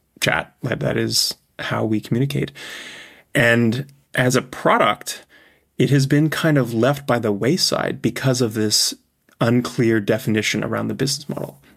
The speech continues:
So what I mean by that is iMessage started in twenty eleven, I think, WhatsApp just a few years before that. If you look at roughly how these apps work,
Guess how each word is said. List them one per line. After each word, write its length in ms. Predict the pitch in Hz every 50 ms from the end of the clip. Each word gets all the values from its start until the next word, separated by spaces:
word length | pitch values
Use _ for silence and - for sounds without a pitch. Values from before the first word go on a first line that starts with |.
| _ _ - -
So 100 | - 113
what 80 | 123
I 40 | 127
mean 140 | 120 143 170
by 120 | 151 113
that 200 | 104 107 110 107
is 220 | - - 104 - - - - _ - -
iMessage 500 | - 117 113 107 110 - - 120 104 101
started 460 | - - - - 113 113 101 113 104
in 160 | 117 110 110
twenty 580 | - - - 110 110 120 120 123 120 110 - 143 -
eleven, 420 | 139 117 127 143 143 143 151 143 -
I 60 | - 135
think, 400 | - 131 123 127 135 - - - - _
WhatsApp 440 | - 151 120 - - 113 117 113 - - - _ _ -
just 200 | - 127 - -
a 180 | 117 - 135 143 - - -
few 180 | - - -
years 260 | 110 110 110 110 110 -
before 360 | - 139 - - 147 135 117
that. 260 | 123 113 113 113 - - - - - - -
If 140 | - -
you 60 | 180 185
look 160 | 247 247 -
at 120 | 165 131
roughly 380 | 131 131 135 - - 139 120 110
how 320 | - - - 123 123 123
these 160 | 113 113 107
apps 360 | 117 - 117 117 - - - 147
work, 360 | - - - - - -